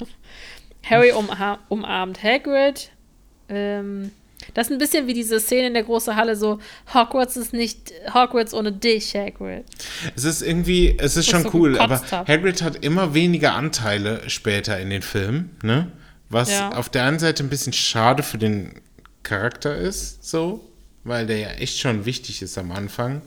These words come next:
Speaker 2: Aber ich finde es dann trotzdem schön, dass sie da bewusst Wert drauf gelegt haben, dass er noch reingekommen ist. Man sieht den ja wirklich nur erst in dem Teil jetzt, wenn sie im Wald sind oder wenn er in
Speaker 1: Ja.
Speaker 2: den Wald geht, da taucht Hagrid ja das erste Mal auf.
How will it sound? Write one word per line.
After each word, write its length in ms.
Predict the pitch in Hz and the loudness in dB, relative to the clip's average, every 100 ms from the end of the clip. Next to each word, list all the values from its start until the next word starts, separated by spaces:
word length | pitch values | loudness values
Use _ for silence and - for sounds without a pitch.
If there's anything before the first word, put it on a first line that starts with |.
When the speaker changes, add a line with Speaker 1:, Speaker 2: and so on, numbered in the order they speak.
| - - - - - - | -18 -20 -20 -18 -18 -12
Speaker 2:
Aber 180 | - 127 | -2 2
ich 140 | 139 - | 2 2
finde 180 | 175 | 2
es 80 | 160 | 2
dann 160 | - 135 | 0 -2
trotzdem 380 | 143 151 151 131 | -2 -2 -2 -2
schön, 800 | - 135 139 143 135 98 117 - | 2 4 4 2 -2 -8 -12 -4
dass 240 | 123 - | -4 -2
sie 260 | 120 104 101 | -2 -4 -2
da 520 | 120 120 127 117 - 104 | 2 4 4 0 -6 -8
bewusst 480 | 110 104 131 127 - | -6 0 0 0 0
Wert 240 | 117 120 | 0 0
drauf 180 | 113 104 | -2 -4
gelegt 360 | 107 101 101 - | -2 -2 -2 -4
haben, 160 | 92 | -6
dass 160 | 95 - | -6 -6
er 60 | |
noch 180 | 98 92 | -6 -6
reingekommen 520 | 92 90 85 90 87 - | -8 -8 -8 -10 -10 -10
ist. 240 | - - | -10 -6
Man 160 | 113 110 | -2 0
sieht 180 | 120 127 | 0 0
den 140 | 113 | 2
ja 200 | 110 104 | 2 2
wirklich 360 | 123 123 127 131 | -2 -2 -2 0
nur 320 | 127 131 131 - - - - | 0 0 -2 -10 -16 -14 0
erst 520 | 117 147 165 - - | 4 4 4 -2 -2
in 140 | 117 | -2
dem 220 | 113 123 135 | 2 2 2
Teil 260 | 143 139 | 0 2
jetzt, 480 | 135 147 - - - - | 2 0 -2 -6 -10 -10
wenn 240 | 107 107 | -4 -2
sie 160 | 107 104 | 0 -2
im 220 | 101 92 | -4 -2
Wald 280 | 98 110 113 | 2 2 2
sind 380 | 147 165 - - - - - - - | 0 -2 -4 -14 -20 -20 -20 -20 -8
oder 140 | 107 107 | -2 2
wenn 120 | 110 | 4
er 100 | 110 | 6
in 40 | |
Speaker 1:
Ja. 120 | 107 104 | 6 4
Speaker 2:
den 40 | |
Wald 280 | 104 113 - | 4 2 0
geht, 360 | 160 165 - | -4 -4 0
da 120 | 131 139 | 2 2
taucht 480 | - 135 - - - | 2 -4 -4 -14 -4
Hagrid 320 | 131 120 110 | 0 0 0
ja 120 | 113 | 0
das 160 | 104 - | 0 -4
erste 360 | 120 135 135 113 | -2 -2 -2 -2
Mal 200 | 110 98 | -2 -2
auf. 400 | 107 104 - | -2 -2 -4